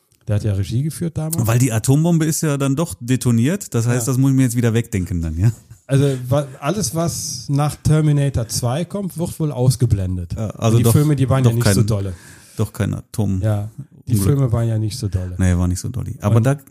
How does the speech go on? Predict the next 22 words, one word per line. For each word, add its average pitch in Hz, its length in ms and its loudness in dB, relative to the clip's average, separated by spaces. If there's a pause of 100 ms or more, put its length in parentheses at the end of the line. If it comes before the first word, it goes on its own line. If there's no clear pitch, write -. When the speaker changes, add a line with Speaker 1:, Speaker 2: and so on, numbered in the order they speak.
(120)
Speaker 2:
gab's 160 220 -4
ja 107 80 2
schon 98 160 2
mal 90 100 2
die 85 80 -4
Frauen. 87 400 -8
Speaker 1:
Ja. 101 200 -10 (280)
Speaker 2:
Ach 110 320 -2
ja, 98 440 2
okay. 95 360 -2 (640)
Ja, 123 40 -4
die, 160 140 2
die 139 160 2
alten 185 240 4
Terminators 127 580 2
waren 90 140 0
schon 95 180 2 (100)
cool, 101 100 4
muss 90 180 -2
man - 140 -2
sagen. 120 260 -4 (480)
Speaker 1:
Genau, 98 300 -6